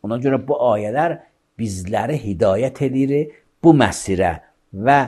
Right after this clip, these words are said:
bu məsirdə, məsələn, buyurur ki, "Vəsbir li hukmi rabbikə fə innəkə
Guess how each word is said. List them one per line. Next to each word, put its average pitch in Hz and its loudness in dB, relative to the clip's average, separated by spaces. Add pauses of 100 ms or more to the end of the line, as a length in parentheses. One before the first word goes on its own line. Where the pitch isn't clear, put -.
(340)
bu 196 8
məsirdə, 135 0 (920)
məsələn, 127 -4
buyurur 143 -2
ki, 151 -4 (520)
"Vəsbir 135 0
li 120 0
hukmi 135 -6
rabbikə 92 -6 (360)
fə 123 -2
innəkə 123 0